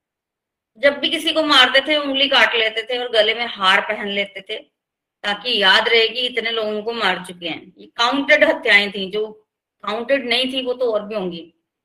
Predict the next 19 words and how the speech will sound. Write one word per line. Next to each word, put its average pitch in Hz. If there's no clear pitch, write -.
तभी 269
एक 285
व्यक्ति 285
को 277
और 262
मारना 269
था, 262
हार 214
पूरा 247
करना 240
था 240
हजार 208
व्यक्तियों 226
का, 233
तो 190
हजार 185
उंगलियों 208
का, 220
तो 180